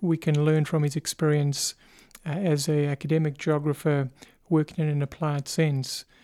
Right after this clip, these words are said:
If I can give you a specific example, I think right now, nationally, we, uh,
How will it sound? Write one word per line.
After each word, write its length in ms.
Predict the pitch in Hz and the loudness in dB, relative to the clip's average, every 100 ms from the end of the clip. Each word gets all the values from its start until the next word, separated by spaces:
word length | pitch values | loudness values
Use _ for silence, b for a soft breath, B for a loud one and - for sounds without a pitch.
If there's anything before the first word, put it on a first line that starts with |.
| b b _ | b b _
If 80 | - | 2
I 60 | |
can 80 | 160 | 4
give 140 | 185 | 6
you 80 | 170 | 4
a 20 | |
specific 460 | 156 - 165 165 160 | 2 0 0 0 -2
example, 500 | 151 160 165 160 147 | 0 4 4 4 2
I 60 | 143 | 2
think 280 | 170 151 - - | 2 0 -2 -4
right 380 | 170 156 151 - | 0 4 2 2
now, 480 | 156 156 147 143 135 b b b b b | 2 4 4 2 0 b b b b b
nationally, 540 | - 147 151 151 170 151 | 0 4 4 2 2 2
we, 300 | 147 143 139 - _ _ - | 2 2 0 -4 _ _ -14
uh, 80 | 208 | -8